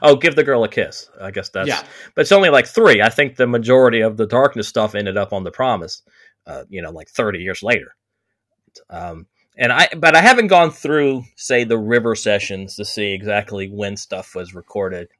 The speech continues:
Speaker 1: I really dived deep into, into, into this Born in the U S A stuff, uh, just this week. I really, really got into it. I even went through the, uh, some of the copyrights and the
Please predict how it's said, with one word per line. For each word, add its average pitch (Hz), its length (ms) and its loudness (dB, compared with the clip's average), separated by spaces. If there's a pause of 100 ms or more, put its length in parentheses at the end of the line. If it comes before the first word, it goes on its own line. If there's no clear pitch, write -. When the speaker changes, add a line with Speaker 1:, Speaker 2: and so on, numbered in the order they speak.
Speaker 1:
I 131 100 4
really 139 460 6
dived 120 340 2
deep 113 260 -6
into, 104 580 -6
into, 101 360 -12
into 101 200 -14
this 98 160 -10
Born 113 220 0
in - 20 -4
the 107 60 -4
U 101 80 -2
S 98 160 -4
A 104 100 0
stuff, - 500 -6 (160)
uh, 85 200 -14
just 95 240 -16
this - 180 -10
week. 95 340 -8
I 95 60 -6
really, 104 420 -2 (280)
really 233 180 8
got 175 180 10
into 160 280 8
it. 139 80 8
I 139 80 8
even 139 180 2
went 135 180 0
through 123 280 -4
the, 107 360 -4
uh, 98 220 -4 (800)
some 117 220 -8
of 101 60 -8
the 107 80 -4
copyrights 127 720 4
and 107 180 -4
the 98 260 -4